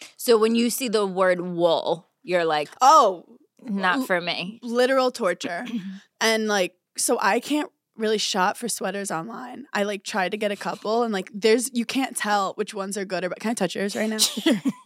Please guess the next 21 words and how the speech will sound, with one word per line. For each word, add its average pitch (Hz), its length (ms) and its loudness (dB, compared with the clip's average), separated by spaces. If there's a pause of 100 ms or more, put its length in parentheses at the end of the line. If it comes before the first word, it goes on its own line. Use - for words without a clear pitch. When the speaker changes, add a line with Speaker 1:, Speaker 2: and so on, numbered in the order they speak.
(380)
Speaker 2:
Yeah, 208 220 2
I'll 208 180 0
wear 196 160 0
that. 160 340 -8
That's 185 200 -4
a 196 40 -4
good 185 180 -8
sweater. 135 480 -6 (520)
But, 214 120 0
like, 185 280 0 (300)
people 247 220 0
are 320 60 2
out 185 160 2
here 208 140 2
just 202 180 -2
selling 175 340 -4
itchy 180 240 -6
sweaters 170 680 -4
without 175 380 -2
a 165 60 -4
warning. 127 600 -10